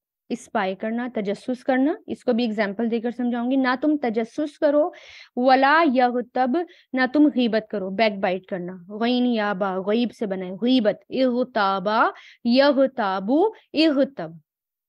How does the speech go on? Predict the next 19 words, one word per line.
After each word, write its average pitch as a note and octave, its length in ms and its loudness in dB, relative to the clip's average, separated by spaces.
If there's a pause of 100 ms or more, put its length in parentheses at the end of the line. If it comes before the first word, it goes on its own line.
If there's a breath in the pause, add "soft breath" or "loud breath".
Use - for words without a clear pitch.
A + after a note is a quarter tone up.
(960)
"बादुकुम C#4 920 4
बादन", G3 520 -2 (240)
तुम्हारा C4 520 4
बाज, A#3 440 0 (460 soft breath)
बाज G#3+ 520 2
की। F#3+ 160 -12 (680)
"आ, A3+ 260 4
युहिब्बु", C#4+ 680 4 (440 loud breath)
क्या D#4+ 160 6 (100)
पसंद D#4 420 2
करता F4 380 2
है, F#4 260 0
"अहब्बा B3+ 420 -2
युहिब्बु" C4+ 560 -2
से, G#4 200 -2 (1800)
या C#4+ 280 4
पसंद C#4+ 420 2
करता D#4+ 360 0
है, D#4+ 220 -2